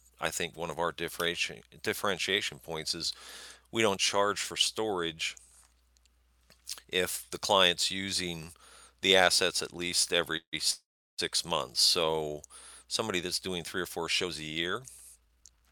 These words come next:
that could, uh, end up saving them thousands of dollars because we're not charging storage compared to some other folks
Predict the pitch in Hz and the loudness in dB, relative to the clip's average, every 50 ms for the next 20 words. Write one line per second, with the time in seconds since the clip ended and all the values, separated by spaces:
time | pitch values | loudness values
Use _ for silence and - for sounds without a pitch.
0 | - 87 95 95 92 - - 110 98 90 80 90 90 85 85 82 80 82 - - | -4 0 0 0 0 0 0 0 0 2 2 4 4 4 6 4 2 0 -2 -8
1 | _ _ _ _ - _ _ - _ 98 95 92 87 92 87 78 - _ _ _ | _ _ _ _ -20 _ _ -4 _ 0 0 4 4 4 4 4 2 _ _ _
2 | _ _ _ - - - 113 101 98 90 90 87 90 95 98 95 92 - - 92 | _ _ _ 2 4 6 6 6 4 4 0 2 4 4 4 4 2 2 4 6
3 | 85 87 90 87 85 78 85 80 78 82 85 76 73 85 85 87 85 85 82 82 | 8 8 8 6 4 0 -4 -4 -6 -8 -8 -2 2 4 6 8 8 6 6 2
4 | 80 76 78 78 - - - - - - - - - - _ - 98 87 101 92 | -2 -4 -4 -4 -4 -4 -4 -6 -14 -20 -20 -20 -20 -20 _ -8 -4 -2 0 0
5 | 82 78 82 82 87 92 95 95 - - 90 85 82 73 78 78 78 - - - | 0 -2 -4 -2 0 0 0 0 0 -2 -2 -2 -2 -4 -8 -6 -2 0 0 0
6 | - 104 98 92 85 80 - - - 82 76 - - 85 82 82 71 - 80 80 | 0 -2 -2 -2 -2 -4 -6 -8 -8 -10 -10 -8 -6 -4 -4 -4 -6 -4 0 2
7 | - - 80 80 80 78 78 76 76 80 80 - - 80 80 82 - - - - | 2 2 2 -2 -4 -4 -4 -4 -6 -8 -6 -4 -2 -2 -2 -4 -4 -4 -4 -2
8 | - - - | -4 -6 -10